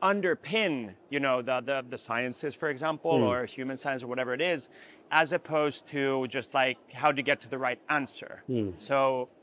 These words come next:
Speaker 1: yeah, I think education is in for, um, I mean, a revolution in education is long overdue, but I think we'll, we'll, we'll see how and when it arrives because, um, the education system,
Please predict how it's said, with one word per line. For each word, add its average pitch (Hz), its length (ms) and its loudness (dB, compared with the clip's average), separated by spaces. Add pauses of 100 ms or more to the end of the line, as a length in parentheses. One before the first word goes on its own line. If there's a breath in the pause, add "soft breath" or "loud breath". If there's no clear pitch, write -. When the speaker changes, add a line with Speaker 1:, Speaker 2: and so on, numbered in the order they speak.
(160)
Speaker 1:
yeah, 127 240 4 (180)
I 143 100 2
think 175 280 2
education 151 760 2
is 135 140 -2
in 143 280 0
for, 131 520 2 (540 soft breath)
um, 123 600 2 (1000 soft breath)
I 156 100 2
mean, 165 260 2
a 170 180 2
revolution 190 640 2
in 240 100 2
education 233 540 0
is 202 100 -2
long 190 220 2
overdue, 202 520 2
but 175 280 2
I 170 120 4
think 175 340 -4
we'll, 165 260 2
we'll, 156 220 2
we'll 147 200 0
see 151 500 0
how 143 440 2
and 139 180 -2
when 139 200 0
it 135 120 -2
arrives 151 640 2
because, 127 640 -2
um, 127 460 0
the 131 80 -2
education 139 600 0
system, 127 580 -4